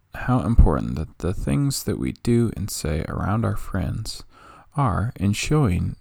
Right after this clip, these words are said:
who Jesus is. For example, if you do something wrong with a friend, the next time you get an opportunity to do something bad, maybe you will do it again. It's hard to say to a friend that, "I know that we did this last time, but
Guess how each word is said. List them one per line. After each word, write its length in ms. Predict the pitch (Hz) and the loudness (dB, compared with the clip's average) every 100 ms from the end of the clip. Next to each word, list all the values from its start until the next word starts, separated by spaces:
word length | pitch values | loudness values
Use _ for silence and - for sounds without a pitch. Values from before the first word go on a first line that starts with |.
| - | -4
who 180 | - 143 | 0 0
Jesus 480 | 107 - - - - | 0 -4 -4 -4 -2
is. 420 | - - - - - - - _ _ _ - - - - | -2 -2 -12 -16 -18 -20 -20 _ _ _ -20 -20 -20 -6
For 160 | - | 2
example, 500 | 170 160 143 - - - - - | 4 4 4 4 0 -4 -16 -8
if 180 | 156 - | -6 0
you 320 | - - - - | 2 2 -2 -4
do 120 | - | -2
something 300 | 117 101 71 | 0 0 -2
wrong 260 | 57 76 82 | 0 0 -2
with 100 | - | -6
a 60 | - | -8
friend, 480 | - 90 - 110 - - - - | -6 -4 -2 -4 -6 -8 -10 -4
the 80 | 113 | -2
next 240 | 131 - | 0 -2
time 220 | - 98 | -2 0
you 60 | 90 | 0
get 140 | 95 | 0
an 80 | 53 | -2
opportunity 560 | - - - - 82 82 | 2 4 2 0 -4 -4
to 80 | 85 | -6
do 240 | 76 - | -4 -4
something 400 | - - - - | -4 -6 -6 -6
bad, 380 | - - 90 - - - - _ - 127 | -4 -4 -4 -6 -14 -20 -20 _ -14 -8
maybe 480 | 110 101 139 156 | -6 -2 0 0
you 160 | 110 107 | 0 2
will 160 | 107 101 | 2 2
do 140 | 113 | 2
it 60 | 104 | 2
again. 580 | - 82 117 - - - - - - - - - - | 0 -2 -2 -6 -8 -8 -14 -18 -20 -20 -20 -16 -6
It's 160 | - | 2
hard 200 | - 165 | 2 2
to 120 | 156 107 | 2 0
say 240 | - 120 | 2 0
to 200 | 113 107 | 4 2
a 100 | - | 4
friend 380 | - 101 90 - | 2 2 0 0
that, 180 | 80 - - - - - - | -4 -6 -16 -20 -20 -20 -2
"I 60 | 190 | 0
know 180 | 285 | 2
that 180 | 214 135 | 4 2
we 80 | - | 2
did 200 | 76 98 | 0 0
this 260 | - - - | -2 -4 2
last 300 | 110 - - | 2 2 -4
time, 260 | - - - | -6 -4 -4
but 180 | - | -4